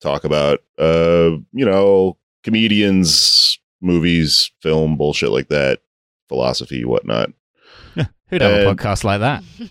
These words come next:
Speaker 1: Um, if you happen to be listening and you're in Florida, I'm playing the Fest in Gainesville Halloween weekend, and I'm doing some other shows around that. So check that
Speaker 2: Oh,
Speaker 1: out.
Speaker 2: hell yeah. Go and
Speaker 1: That's
Speaker 2: see Jake live.
Speaker 3: Yeah.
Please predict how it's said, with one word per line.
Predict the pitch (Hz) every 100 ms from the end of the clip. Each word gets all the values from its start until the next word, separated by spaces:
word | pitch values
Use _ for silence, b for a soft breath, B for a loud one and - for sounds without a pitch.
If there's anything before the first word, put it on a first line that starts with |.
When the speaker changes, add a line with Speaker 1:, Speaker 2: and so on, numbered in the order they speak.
| 254
Speaker 1:
Um, | 90 85 82 85
if | 104
you | 117
happen | - 156 -
to | 185
be | 170
listening | 160 - 180 185 185
and | 170 127 131 123
you're | 127 127
in | 127 135
Florida, | - - - - 123 135 156 160 165 160 113 120 104 78 69 - _ _ -
I'm | 101 104 98
playing | 85 117 120 110
the | 87
Fest | - - 101 90 - - - -
in | 73 76
Gainesville | 69 78 87 80 65 69 65 64 57 -
Halloween | 82 82 80 73 71
weekend, | 71 67 60 53 55 -
and | 69
I'm | 67
doing | 65 69
some | 71 69
other | 60
shows | - 64 65 -
around | 60 65 65 69 67 - B B B B _
that. | 71 65 62 - _
So | - - 64
check | - 69
that | 64 62
Speaker 2:
Oh, |
Speaker 1:
out. | 60 113
Speaker 2:
hell | 185
yeah. | 110 67 - _ _ _
Go | 101
and | 120
Speaker 1:
That's |
Speaker 2:
see | 127
Jake | 113 113 127
live. | 90 127 117
Speaker 3:
Yeah. | 427 539